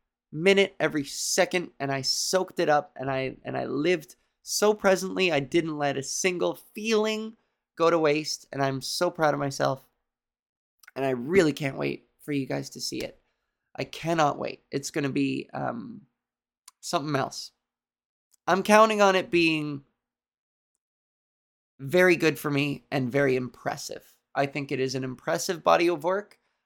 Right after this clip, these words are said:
I think it's clever, it's unique,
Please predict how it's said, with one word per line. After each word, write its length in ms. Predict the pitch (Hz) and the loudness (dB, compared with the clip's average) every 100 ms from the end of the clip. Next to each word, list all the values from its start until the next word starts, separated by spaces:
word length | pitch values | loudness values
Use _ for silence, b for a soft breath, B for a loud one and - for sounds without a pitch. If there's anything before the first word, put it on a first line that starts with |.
| _ | _
I 80 | 139 | -6
think 200 | 143 147 | -6 -8
it's 140 | 139 - | -10 -12
clever, 560 | - 170 180 185 190 _ _ _ _ | 0 2 4 2 -2 _ _ _ _
it's 180 | 143 - | -10 -6
unique, 540 | 139 139 165 160 - | -4 -2 -2 -4 -12